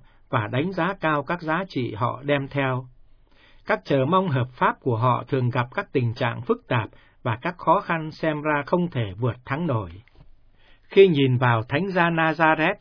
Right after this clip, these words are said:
phải bó buộc tị nạn, chúng ta nghĩ tới thảm cảnh của các người di cư tị nạn, nạn nhân của sự khước từ và khai thác bóc lột.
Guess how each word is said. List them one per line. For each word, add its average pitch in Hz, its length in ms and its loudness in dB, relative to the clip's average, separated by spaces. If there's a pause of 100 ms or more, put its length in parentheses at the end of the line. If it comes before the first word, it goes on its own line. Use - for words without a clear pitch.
(220)
phải 104 260 -2
bó 143 200 2
buộc 139 320 0
tị 131 160 0
nạn, 120 280 0 (320)
chúng 190 200 0
ta 151 280 0
nghĩ 156 260 2
tới 190 220 2
thảm 110 280 -2
cảnh 101 300 -4
của 110 120 -8
các 185 200 -6
người 113 260 -2
di 156 240 2
cư 151 340 2
tị 120 180 -2
nạn, 120 260 -2 (340)
nạn 135 240 2
nhân 175 300 0
của 113 240 -4
sự 127 260 -4
khước 220 320 -2
từ 113 300 -2
và 101 300 -4
khai 143 260 0
thác 156 280 0
bóc 185 200 -2
lột. 110 220 -4